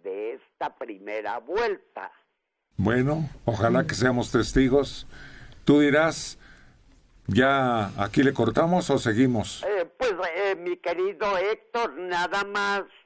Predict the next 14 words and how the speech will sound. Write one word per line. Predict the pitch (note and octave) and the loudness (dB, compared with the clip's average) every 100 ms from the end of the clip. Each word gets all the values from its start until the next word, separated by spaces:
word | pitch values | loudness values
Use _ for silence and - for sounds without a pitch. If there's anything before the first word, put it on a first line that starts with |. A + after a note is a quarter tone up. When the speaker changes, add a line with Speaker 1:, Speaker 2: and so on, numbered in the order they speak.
| _ - | _ -6
Speaker 1:
terminar | D#3+ C#3+ D3+ C#3+ D#3+ F3 F3+ E3 | -6 -4 -8 -4 -2 -2 -2 -8
diciendo | D#3+ G#3+ F#3+ - A#3 G#3+ F3+ D#3+ C#3 D3+ D3+ - _ _ _ _ _ _ _ | -12 -10 -12 -14 -8 -2 -2 -4 -4 -4 -4 -8 _ _ _ _ _ _ _
que | A#3+ A#3+ A#3 G#3+ - | -6 -2 -2 -4 -10
desafortunadamente | E3+ G#3+ G#3 E3 F3 F#3 - G3 E3+ - F#3 G3 A#3 A3 G#3 F#3 G3+ G3+ F#3 _ D3 C3 - _ _ _ _ _ _ _ | -6 -2 -2 -4 -8 -8 -4 -4 -4 -8 -6 -2 -2 0 -2 -2 -2 -2 -6 _ -4 -4 -8 _ _ _ _ _ _ _
parece | D3 D3+ F3 F#3 - - E3+ | -6 -2 -2 -4 -8 -10 -10
que | - A#2+ | -8 -10
no | C3+ D3+ | -6 -4
hay | C#3+ D3 | -2 -4
líderes. | B2+ C#3+ D#3 C#3 A2 F#2 D#2 E2+ - - - _ _ _ _ | -10 -12 -10 -10 -8 -8 -8 -14 -20 -20 -20 _ _ _ _
Yo | D3+ G#3+ G#3 F#3+ - | -4 -2 0 -2 -4
hoy | E3+ F3 | -2 -2
que | E3 E3 | -4 -6
vi | C#3+ F#3 F#3 E3 | -6 -6 -6 -6
la | G#2 G#2+ G2+ | -6 -4 -4